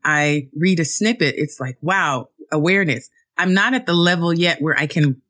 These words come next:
rattle it off. Like, did you know that this statistic and this statistic exists in this context? I'm not there yet. But every time I read a piece and I, I see the beautiful illustrations and I, I,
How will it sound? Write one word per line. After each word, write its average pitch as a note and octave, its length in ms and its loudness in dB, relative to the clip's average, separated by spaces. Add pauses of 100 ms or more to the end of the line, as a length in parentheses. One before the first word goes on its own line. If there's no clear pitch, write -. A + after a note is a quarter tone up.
(140)
rattle E3 380 0
it D3 100 0
off. D#3 320 0 (220)
Like, D3 220 -4
did D4 180 0
you F#4+ 160 2
know C#4+ 520 0 (480)
that G3 260 2 (720)
this A#3 260 0
statistic A#3+ 560 0
and D#3+ 160 2
this A3 140 0
statistic G#3 480 -2
exists G#3 640 0 (120)
in E3 140 0
this A3 160 2
context? B3 640 0
I'm G3+ 160 0
not A3 280 0
there G#3 180 2
yet. F#3 340 0 (520)
But G3 140 0
every A#3 240 2
time E3+ 580 0 (160)
I D3 460 0 (920)
read A3+ 260 2
a A3+ 60 0
piece A3 560 0
and C#3+ 100 0
I, C3+ 140 0
I C#3 60 -6
see A3+ 260 0
the G3+ 100 0
beautiful G#3 340 0
illustrations F#3+ 1040 0
and D3+ 120 2
I, C3 320 0
I, C#3+ 340 0